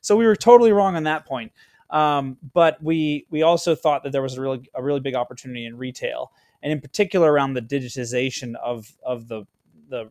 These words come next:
the, you could call it bar, pub, cocktail lounge, whatever it might be experience. And so we talked a lot about how could you bring digital tools and data into the restaurant experience. And, um, and we tried to get a business off the ground sort of around that.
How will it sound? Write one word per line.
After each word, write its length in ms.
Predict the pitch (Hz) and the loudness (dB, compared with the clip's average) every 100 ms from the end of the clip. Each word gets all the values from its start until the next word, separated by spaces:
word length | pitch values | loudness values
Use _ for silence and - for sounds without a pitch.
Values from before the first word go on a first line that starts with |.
| _ | _
the, 160 | 123 113 _ _ _ _ _ - | -10 -10 _ _ _ _ _ -18
you 100 | 131 | -12
could 80 | |
call 160 | 143 123 | -4 -4
it 100 | 113 | 2
bar, 240 | 147 147 | 4 4
pub, 460 | 143 - 143 135 117 _ _ - | 2 0 2 0 -4 _ _ 0
cocktail 420 | 170 143 - 160 | 2 2 2 2
lounge, 320 | 147 143 139 | 2 0 0
whatever 220 | 143 147 147 | 2 2 2
it 40 | |
might 180 | 135 135 | -2 -4
be 120 | 131 | -6
experience. 580 | 113 - 131 120 117 117 | -6 -4 -2 -2 -6 -14
And 80 | 110 | -6
so 320 | 123 120 - _ _ _ - | -2 -2 -6 _ _ _ -6
we 140 | 180 | -4
talked 320 | - 151 - | 0 0 0
a 20 | 143 | 0
lot 200 | 139 139 | 2 2
about 400 | 131 127 120 - | 2 0 -2 -6
how 160 | - 151 | -2 0
could 160 | 170 | -2
you 80 | 151 | -4
bring 280 | 139 143 135 | -4 -4 -2
digital 340 | 156 131 139 | -4 -2 -4
tools 340 | - 143 143 123 | -4 -4 -4 -4
and 140 | 120 | -4
data 400 | 139 143 135 123 | 0 2 2 -2
into 220 | 127 131 127 | -6 -10 -6
the 80 | |
restaurant 380 | 120 120 - 120 | -4 -4 -4 -6
experience. 680 | 117 - 233 202 180 147 - _ _ _ - | -6 2 4 4 2 -4 -14 _ _ _ -4
And, 300 | 151 147 143 | -2 2 2
um, 260 | 139 135 127 | 2 0 -4
and 120 | 143 | -8
we 60 | |
tried 200 | 139 170 | 2 2
to 80 | 156 | 4
get 120 | 151 | 2
a 40 | 135 | 2
business 340 | 147 131 135 | 0 -2 -4
off 140 | 135 123 | -4 -4
the 60 | |
ground 240 | 131 127 113 | -2 -2 -4
sort 100 | 127 | -6
of 100 | 123 | -4
around 280 | 120 117 | -4 -4
that. 360 | 110 104 - | -8 -12 -14